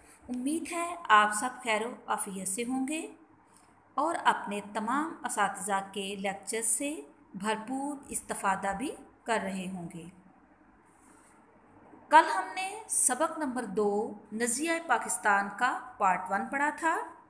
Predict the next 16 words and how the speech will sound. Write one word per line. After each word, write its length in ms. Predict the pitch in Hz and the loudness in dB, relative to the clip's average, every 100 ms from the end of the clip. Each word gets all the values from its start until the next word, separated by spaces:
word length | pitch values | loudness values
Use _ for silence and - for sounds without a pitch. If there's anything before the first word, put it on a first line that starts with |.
| - _ - - - _ - | -20 _ -20 -20 -20 _ -10
जिसमें 320 | 240 - - 381 | 2 2 2 -4
हम 160 | 370 | -4
पढ़ 200 | 349 262 226 | 2 2 4
रहे 200 | 220 214 | 2 0
थे 160 | 220 202 233 - - - - _ 277 | 0 0 0 -6 -14 -20 -20 _ -4
हिंदुओं 340 | 269 330 415 | -2 -2 -4
ने 140 | 403 359 | -6 -4
मुसलमानों 600 | 277 254 226 214 233 262 - | 0 0 6 6 6 2 2
को 160 | 302 294 - - | 2 0 -4 -8
नुकसान 640 | 240 247 - 240 262 - - | -8 0 4 6 6 4 -2
पहुंचाने 460 | 330 285 220 214 208 | -2 2 2 0 0
के 140 | 214 | 0
लिए 340 | 202 208 202 202 247 - - - | 0 0 0 0 -2 -8 -20 -6
मशरक़ी 420 | 247 294 403 - 285 | -2 0 -2 -4 -6
बंगाल 760 | 208 226 208 208 196 196 202 269 - | -4 -4 2 6 8 8 6 4 0
और 140 | 220 | 0